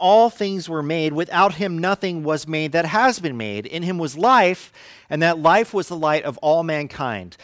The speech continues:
The light shines in the darkness, and the darkness has not overcome it."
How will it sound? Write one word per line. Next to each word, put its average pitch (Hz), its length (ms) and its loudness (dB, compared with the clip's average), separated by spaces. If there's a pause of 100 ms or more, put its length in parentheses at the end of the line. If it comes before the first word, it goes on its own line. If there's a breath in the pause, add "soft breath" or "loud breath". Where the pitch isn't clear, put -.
(160 loud breath)
The 143 120 -2
light 156 240 4
shines 220 680 0
in 214 180 -4
the 220 80 4
darkness, 220 840 0
and 170 140 -2
the 160 80 0
darkness 190 680 0
has 170 440 -2
not 160 360 -2
overcome 160 640 -4
it." - 340 -12